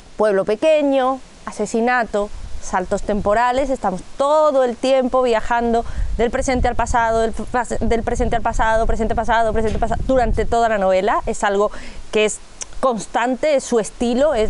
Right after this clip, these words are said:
es lo que nos hace, eh, reconocer el estilo del autor en sus novelas. Y yo creo que esta novela recupera lo mejor del caso Harry Keber, lo mejor del libro de los Baltimore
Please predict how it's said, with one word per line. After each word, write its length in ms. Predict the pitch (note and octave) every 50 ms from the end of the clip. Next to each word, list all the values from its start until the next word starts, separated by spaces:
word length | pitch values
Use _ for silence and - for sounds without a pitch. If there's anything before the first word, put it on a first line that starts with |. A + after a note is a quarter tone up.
| - -
es 380 | - G#3 G#3 F#3 - - -
lo 300 | F3+ A3+ A3+ A3+ A3+ G#3+
que 100 | - A#3
nos 300 | A3+ G#3+ G#3 G#3 - -
hace, 360 | A3+ A3 A3+ - - B3 A#3+ A#3+ - - - - - - - -
eh, 360 | - A#3+ A#3+ A3+ A3 G3+ - - - -
reconocer 800 | B3 C4 C#4+ C#4 C#4+ B3+ C#4 C4+ C4 C4 B3 - - A#3+ C4 D4+ D#4 - - - - - - -
el 100 | B3 B3
estilo 300 | A#3+ A3+ - B3 A3+ A#3+
del 100 | A#3+ A#3+
autor 300 | A3+ G#3+ G#3 - A3 A3
en 100 | A#3+ A#3+
sus 220 | G#3 - A#3+ A3
novelas. 560 | G#3+ G#3 F#3+ F3 E3+ F3+ F3 G3 A3 D4 D#4 - - - - - - - - - -
Y 240 | - C4 C4 B3+ B3
yo 100 | C4 C#4
creo 160 | - E4+ E4+
que 60 | D4
esta 140 | F4+ - E4+
novela 260 | D4+ C#4+ C#4 C#4+ D4+
recupera 680 | D4+ D#4 C#4 - C4+ A3 A3 A#3+ B3+ C4 C4+ D4 E4 - - -
lo 380 | - C#4 D4 D4 C#4+ C#4+ C#4+ C#4
mejor 640 | C#4 C4+ C4+ C4+ C4 B3+ - - - D4 C4+ D4+ F4+ A#4+ B4+ - - - - - - - - - - - - - - -
del 580 | - - A#3 A3 C4 C4 C4 B3+ B3+ B3 A#3+ -
caso 260 | - B3+ C4 - D4+ C#4+
Harry 220 | - D#4 C#4+ C#4 A3+
Keber, 480 | - A#3 A#3+ B3 B3 C4+ D#4+ F#4 - -
lo 220 | - C4+ C4+ C4+ C4
mejor 720 | B3+ B3+ B3+ C4 B3+ B3 - - C#4 C#4+ D#4+ F#4+ D#4+ C#4+
del 240 | C4+ C4+ C4 C4
libro 240 | C4+ C#4 C4+ D4 C#4+
de 100 | C4+ B3
los 160 | A3+ A3 A3
Baltimore 560 | A3 G#3+ G#3 A3+ A3 - C4+ C#4+ D4 D4+ D4+